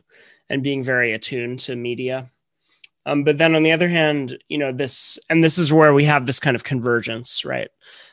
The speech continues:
Because I think what you're describing there is a kind of schizophrenizing effect, because,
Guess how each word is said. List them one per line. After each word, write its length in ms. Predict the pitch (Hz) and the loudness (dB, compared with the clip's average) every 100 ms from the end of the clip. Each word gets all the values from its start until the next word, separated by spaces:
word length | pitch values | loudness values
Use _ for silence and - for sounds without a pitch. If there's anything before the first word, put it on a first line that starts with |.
| _ | _
Because 640 | 143 165 151 123 - - - | -6 -2 0 0 0 -4 -6
I 40 | |
think 200 | 147 170 | -4 0
what 140 | 165 | 2
you're 120 | 151 151 | 2 -2
describing 580 | 139 - 147 147 143 | -4 -2 0 0 0
there 200 | 135 127 | -4 -4
is 120 | 131 127 | -4 -6
a 40 | |
kind 180 | 127 127 | -10 -10
of 60 | |
schizophrenizing 1120 | 104 - 120 127 - 127 123 120 110 117 113 104 | -8 -8 -8 -12 -8 -6 -6 -6 -8 -10 -10 -12
effect, 760 | 101 120 95 92 - - - _ _ _ _ _ _ _ _ _ - | -12 -10 -10 -10 -12 -10 -12 _ _ _ _ _ _ _ _ _ -16
because, 1000 | 139 - 143 127 123 120 110 - - - | -14 -10 -6 -4 -4 -6 -8 -4 -4 -4